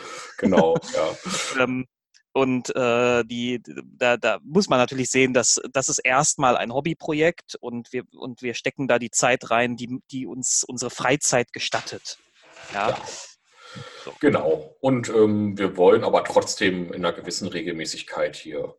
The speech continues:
Speaker 1: Folgen rausbringen. So ein bisschen,
Speaker 2: Genau.
Speaker 1: bisschen angestrebt ist so eine, ist, ist ein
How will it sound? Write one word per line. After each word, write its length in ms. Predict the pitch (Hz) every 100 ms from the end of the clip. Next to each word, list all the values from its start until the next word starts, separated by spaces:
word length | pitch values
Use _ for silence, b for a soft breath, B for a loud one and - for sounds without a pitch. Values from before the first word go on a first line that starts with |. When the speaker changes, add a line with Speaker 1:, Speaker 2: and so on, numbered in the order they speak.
| - - _
Speaker 1:
Folgen 320 | - 82 78
rausbringen. 560 | 76 78 - - 101 95
So 100 | 87
ein 60 | 95
bisschen, 260 | - 98 92
Speaker 2:
Genau. 200 | 87 - _ _ _ _
Speaker 1:
bisschen 480 | - - 92 90 90
angestrebt 880 | 107 117 117 - 110 95 98 110 107
ist 200 | 95 -
so 80 | 92
eine, 120 | 90 - -
ist, 320 | - - - -
ist 280 | - - 101
ein 360 | 92 87 87